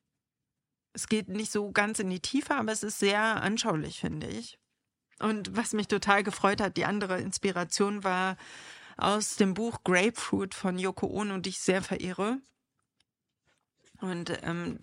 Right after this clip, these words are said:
das ist ein Buch mit so kleinen Pieces, also Stücken eigentlich, ebenso wie Theaterstücken oder es sind eben Performance-Stücke. Und ein Stück,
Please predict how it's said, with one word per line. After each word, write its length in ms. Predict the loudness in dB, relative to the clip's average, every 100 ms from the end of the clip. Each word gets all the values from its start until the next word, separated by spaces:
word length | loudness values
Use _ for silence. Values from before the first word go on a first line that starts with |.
| -6
das 180 | -4 -2
ist 100 | 0
ein 200 | 0 -2
Buch 360 | -2 -2 -2 0
mit 300 | -2 -2 -8 -18 -20 -20 -20 -20 -20 -20 -20 _ -10
so 640 | -4 0 0 0 -2 -4 -8 _ _ -4
kleinen 480 | 2 2 2 0 -4 -4
Pieces, 920 | 0 0 0 2 2 2 0 -2 -4 -10 -12 -20 _
also 400 | 0 0 0 -4
Stücken 680 | -4 0 4 4 2 -2 -4 -4
eigentlich, 640 | -2 -2 -2 -6 -6 -6
ebenso 440 | -6 -4 -4 -4 -4
wie 160 | -8
Theaterstücken 880 | -6 -4 -2 -2 -4 -4 -2 -2 -4
oder 220 | -4 -4
es 80 | -2
sind 240 | -4 -4 -4
eben 160 | -4
Performance-Stücke. 1080 | -6 -8 -4 -4 -4 -6 -6 -6 -4 -6 -8 -14 _ _ _
Und 180 | -4 -2
ein 360 | 0 0 0 0
Stück, 600 | 2 4 2 -2 -16